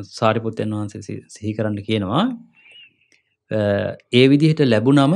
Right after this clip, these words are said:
විපිලිසර බව ඇති කරගන්නත් ඕන. ඒ වගේම විපිලිසර නොවී සිටීමත් ඇති කරගන්න කියලා දේශනා කරනවා. දැන් එහෙම චෝදනාවක් ආවම විපිලිසර භාවයක් ඇති කරගත යුතුයි. ඒ වගේම විපි-, විපිලිසර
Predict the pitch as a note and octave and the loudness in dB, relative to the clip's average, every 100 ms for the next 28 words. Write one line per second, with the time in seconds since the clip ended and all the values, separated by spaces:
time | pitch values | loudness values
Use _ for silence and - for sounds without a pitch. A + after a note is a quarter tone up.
0 | G#3 A#2 A#2+ D3 G3 G3 F3 E3 E3 D3+ | 0 0 0 2 0 0 2 4 4 2
1 | D3+ D#3 D3+ D3+ D3+ D3+ - - D#3 G#3+ | 0 0 2 2 2 0 -2 2 4 4
2 | C4 - C3+ F3+ G3 B2 G#2+ G#2 G3 A#2+ | 2 2 4 6 4 0 -2 -2 -2 -2
3 | B2 D#3 D#3 F#3+ D3+ C3+ F#3+ A#3 A3+ E3 | -2 -2 0 2 4 4 6 4 4 0
4 | D3+ D#3 A3 A#2 B2 A#2 A#2 A#2 C#3 D#3 | 2 2 0 -6 -4 -2 0 -2 -2 -2
5 | D#3+ D#3+ - A2 F#2+ - F2+ - F#2+ F#2 | -4 -4 -4 -4 -4 -8 -16 -18 -20 -20
6 | _ _ _ _ - G2 - G#2 G2+ A2 | _ _ _ _ -10 -8 -6 -6 -4 -2
7 | G2+ G#2 G#2+ A2 - C3 D3 C4 E4+ - | -2 0 0 -2 0 2 2 2 -2 -6
8 | _ _ _ _ _ - G#2+ A#2+ C#3+ F3+ | _ _ _ _ _ -2 0 2 2 4
9 | F#3 F#3+ F#3+ F#3 F3+ D#3 - - A2 G2+ | 4 6 6 4 2 -2 -2 0 0 0
10 | G2 F#2+ F#2+ F#2+ B2 A3 - - _ _ | -2 -4 -6 -4 -2 -2 -4 -16 _ _
11 | _ A2 A#2 A2+ A2+ A2+ A2 G#2+ B2 A#2+ | _ 0 2 2 0 -2 -2 -4 -4 -6
12 | A#2+ G#2 A2+ A#2 A#2 | -6 -6 -4 -4 -2